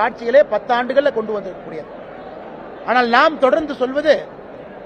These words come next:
இங்க இருக்கக்கூடிய எம் பி இத்தனை ஆண்டு காலமாக ஒரு கம்யூனிஸ்ட் எம் பி, வளர்ச்சி வேண்டாம் என்கின்ற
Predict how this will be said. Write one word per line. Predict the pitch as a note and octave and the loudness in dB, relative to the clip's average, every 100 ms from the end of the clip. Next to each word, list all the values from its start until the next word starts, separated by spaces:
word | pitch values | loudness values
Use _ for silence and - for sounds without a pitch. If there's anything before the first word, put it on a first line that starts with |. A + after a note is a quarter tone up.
| - - - A#3 | -16 -16 -8 -6
இங்க | C4+ | -2
இருக்கக்கூடிய | D4 D#4 D4+ C#4 B3+ | -2 0 0 4 2
எம் | C4 | 2
பி | D4+ D4 | -4 -2
இத்தனை | C#4+ C#4 | 0 2
ஆண்டு | C4 C4 | 2 2
காலமாக | C4 B3+ C#4+ D4 | 0 2 2 2
ஒரு | B3+ | 0
கம்யூனிஸ்ட் | A#3+ C#4+ C#4 A3 G#3+ | -2 -2 -4 -4 -4
எம் | F#3+ | -6
பி, | - - - - - - - - - - | -12 -14 -14 -14 -14 -16 -16 -16 -16 0
வளர்ச்சி | G#3 D4+ D4+ D4 G#3 | 4 4 2 -2 4
வேண்டாம் | B3+ C#4 D#4 D4 | 6 6 4 4
என்கின்ற | B3+ B3+ C#4 | 0 0 2